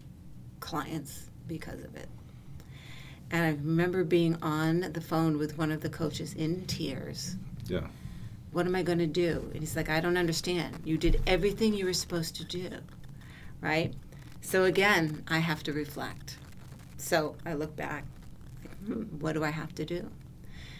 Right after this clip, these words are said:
Speaker 1: What is the lesson here?" So guys, if you have what you call a failure,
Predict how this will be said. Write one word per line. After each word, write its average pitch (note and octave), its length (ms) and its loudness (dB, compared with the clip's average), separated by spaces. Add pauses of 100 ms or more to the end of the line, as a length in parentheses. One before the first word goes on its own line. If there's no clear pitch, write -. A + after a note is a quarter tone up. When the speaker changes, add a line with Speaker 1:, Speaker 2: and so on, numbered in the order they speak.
(180)
Speaker 1:
What F3 180 10
is F3 140 6
the F3 80 4
lesson F3 380 4
here?" D#3 160 2
So E3 180 0
guys, E3 440 2
if - 200 -4
you D#3 160 4 (1160)
have G#3 360 6
what E3+ 180 4
you F#3+ 200 6
call G3 320 4
a E3 60 4
failure, F#3+ 680 2